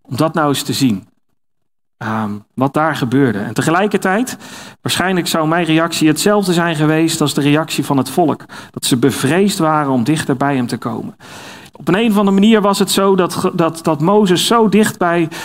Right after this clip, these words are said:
bij, bij God was, ehm, en, en, en, eh, had de, de, de, het brengen van het woord van God,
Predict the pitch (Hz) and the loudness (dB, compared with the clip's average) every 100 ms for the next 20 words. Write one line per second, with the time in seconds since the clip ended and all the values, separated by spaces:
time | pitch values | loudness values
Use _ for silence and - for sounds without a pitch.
0 | - 160 160 165 160 156 151 220 196 180 | -6 -2 0 0 -2 -2 0 0 2 0
1 | 175 - - - - - 143 147 143 143 | 0 -4 -8 -16 -14 -4 0 0 0 0
2 | 147 156 151 151 151 151 160 147 139 - | -2 -2 -2 0 -2 -2 -2 -2 -2 -6
3 | - _ - - _ _ - - - _ | -20 _ -20 -20 _ _ -18 -18 -18 _
4 | - - - - 190 - 135 135 131 - | -14 -14 -6 -4 -2 -4 0 2 2 0
5 | 139 131 - - 131 127 151 202 196 156 | 0 0 -2 -4 -4 0 0 0 0 0
6 | 143 117 185 208 - 151 - 190 - | -2 -2 0 0 0 -6 0 -2 -2